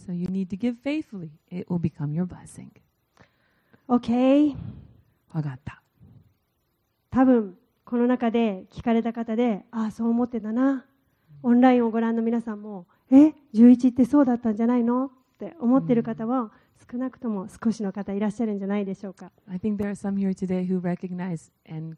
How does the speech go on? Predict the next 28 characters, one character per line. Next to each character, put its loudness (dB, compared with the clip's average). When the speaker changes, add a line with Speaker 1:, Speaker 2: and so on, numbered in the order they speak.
Speaker 1:
can -12
sympathize -10
with -4
my -2
story -4
in -6
a -4
sense. -8
"Ah, -12
I've -10
heard -12
of -14
that." -18
Speaker 2:
十 8
一 2
で 4
神 2
様 6
の 4
も 4
の 4
を 2
盗 4
ん 8
で 4
る 0
盗 2
人。 4